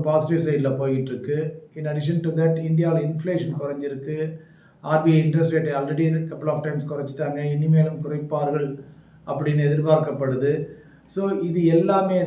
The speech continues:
தான் இன்னைக்கு மார்க்கெட் அப் மூவுக்கு ஒரு ரீசன். Uh, so, you know, kind of worst is over அப்படிங்கிற மாதிரி நம்ம எடுத்துக்கலாமா அப்படின்னா, probably I would think so. Uh, but having said that, you know, நம்ம லாஸ்ட், uh,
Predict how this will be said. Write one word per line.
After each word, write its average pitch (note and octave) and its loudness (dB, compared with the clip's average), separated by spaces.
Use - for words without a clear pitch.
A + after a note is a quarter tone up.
தான் E3+ 2
இன்னைக்கு D#3+ 2
மார்க்கெட் D#3+ 0
அப் C#3+ -6
மூவுக்கு D#3+ -2
ஒரு C3 0
ரீசன். C#3 -4
Uh, D#3 -4
so, D#3+ 0
you D3+ -4
know, D3+ -2
kind F#3+ 0
of - 2
worst D#3+ -2
is C#3+ 0
over D#3 4
அப்படிங்கிற C#3+ -4
மாதிரி D3+ -2
நம்ம C#3+ -4
எடுத்துக்கலாமா C#3 -4
அப்படின்னா, C3 -6
probably C3+ -4
I D3 -2
would D#3+ 0
think C#3+ -6
so. D3 -12
Uh, D3 -4
but E3 2
having F#3+ 2
said F3+ 4
that, G3+ 4
you D#3 -6
know, D3 -2
நம்ம D#3 -2
லாஸ்ட், E3 0
uh, D3 -8